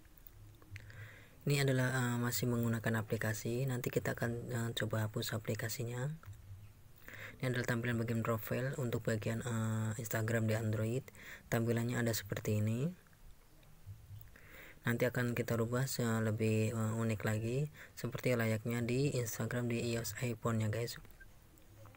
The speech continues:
Nah, buat kalian yang, eh, ingin tampilannya beda seperti yang ada di iOS di iPhone Instagramnya, kalian bisa menyimak terus video ini.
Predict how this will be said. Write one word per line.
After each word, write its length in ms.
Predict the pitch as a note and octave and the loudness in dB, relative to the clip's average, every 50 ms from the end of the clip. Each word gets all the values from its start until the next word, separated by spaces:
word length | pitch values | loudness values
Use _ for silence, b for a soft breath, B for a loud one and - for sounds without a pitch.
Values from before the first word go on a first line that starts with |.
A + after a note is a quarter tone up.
| - - - - - - - B B B B B B B B B B2 | -18 -18 -16 -16 -14 -12 -12 B B B B B B B B B 2
Nah, 80 | A#2 | 2
buat 160 | A#2 A#2 A#2 - | 2 2 2 2
kalian 280 | A#2 A2+ A#2 A#2 A#2 A#2 | 2 2 4 4 2 2
yang, 120 | A#2 A#2+ A#2+ | 2 2 2
eh, 320 | A#2+ A2+ A2 A2 A2+ A2+ A2+ | 2 2 4 4 4 4 2
ingin 160 | A#2 A2+ G#2+ | 2 2 2
tampilannya 480 | A2 A2 A2 A2 G#2+ A2 A2 A2 A2 | 2 2 4 4 4 4 4 4 4
beda 560 | G#2+ A2 A2 A2 G#2+ A2 A2+ A#2+ C3 C#3+ D3+ D#3+ D#3 | 4 4 4 4 4 2 2 2 2 2 2 2 0
seperti 400 | - - - - - - A2+ A2 | -2 -6 -8 -6 -4 0 0 0
yang 160 | A2 A2 A2 | 2 0 0
ada 240 | A2 A2 G#2+ G#2+ G#2+ | 0 2 2 2 2
di 240 | G#2+ G#2+ G#2+ A2+ A2 | 2 0 0 0 0
iOS 240 | G#2+ A2 - - B B B B B B B | 0 0 -2 -4 B B B B B B B
di 160 | B A#2 A2+ | B -2 -2
iPhone 320 | A2 A2 G#2+ - A#2+ A#2+ B2+ | -2 -2 0 0 0 0 0
Instagramnya, 720 | B2 A2+ G#2+ - A#2 A2 G#2+ A2 G#2+ A2 A2+ A#2+ B2 C3+ C#3 - | -2 -2 -2 0 0 0 2 2 2 2 2 0 0 0 0 0
kalian 240 | A2 A2+ A2+ A2+ A2 | 0 2 2 2 2
bisa 160 | - - A2 | 0 0 0
menyimak 400 | G#2+ G#2+ G#2+ G#2+ G#2 G#2+ G#2+ - | 2 2 2 2 2 2 0 0
terus 160 | A2 A2+ - | -2 -2 -2
video 320 | - - A2 G#2 G#2+ G#2+ | -2 -2 0 0 2 2
ini. 320 | G#2+ G#2 G#2+ A2 B2 C#3+ | 2 0 0 0 0 0